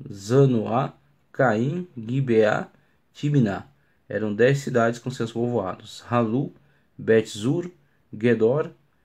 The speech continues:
Marate, Bet-Anote, Altecom, eram seis cidades com seus povoados. Kiriat Baal,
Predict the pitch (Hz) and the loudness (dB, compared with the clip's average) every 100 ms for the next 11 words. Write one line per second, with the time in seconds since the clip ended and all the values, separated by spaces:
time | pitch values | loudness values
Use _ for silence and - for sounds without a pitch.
0 | _ _ 104 104 127 113 107 139 143 - | _ _ -6 0 2 4 2 0 -4 -12
1 | 156 - - 104 110 117 139 - 98 104 | -16 -18 -16 0 2 2 -2 -10 -6 -4
2 | 101 110 143 139 165 - _ _ _ 104 | -2 0 0 -4 -14 -14 _ _ _ -4
3 | 113 113 107 - 131 156 175 _ _ - | -4 -2 -6 -2 -2 -2 -6 _ _ -10
4 | 107 113 - 139 143 135 110 120 131 - | -6 -6 -4 -4 -4 -2 0 2 0 -8
5 | - 117 - 123 113 98 95 - - - | -8 -8 -4 -6 -4 -6 -6 -12 -14 -6
6 | 123 120 110 - 120 143 147 180 | 0 2 0 -4 -2 0 0 -4